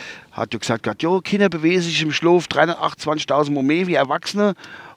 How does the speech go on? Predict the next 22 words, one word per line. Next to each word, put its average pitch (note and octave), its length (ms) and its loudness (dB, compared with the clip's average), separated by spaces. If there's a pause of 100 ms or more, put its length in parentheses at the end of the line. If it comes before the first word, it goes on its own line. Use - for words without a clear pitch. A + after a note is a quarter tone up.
Und, D#3+ 380 4
äh, D#3 560 8 (1160)
deswegen D#3+ 260 4
haben D#3+ 100 6
so C#3+ 100 0
Spezialwindel E3+ 920 2
erfunden, G3 760 2 (720)
wo C3+ 220 4
sie C3+ 460 6 (520)
nicht, C#3+ 200 0
wo E3 140 2
nichts E3+ 240 0
auslauft. C#3+ 680 4
Da D#2+ 60 -16
hab A2+ 80 -10
ich C#3+ 80 -10
gesagt, D#3+ 180 -8
„Warum F#3 160 -6
bewegen B3+ 320 0
die A3 120 0
so C3 180 -2
viel?“ A2 280 -6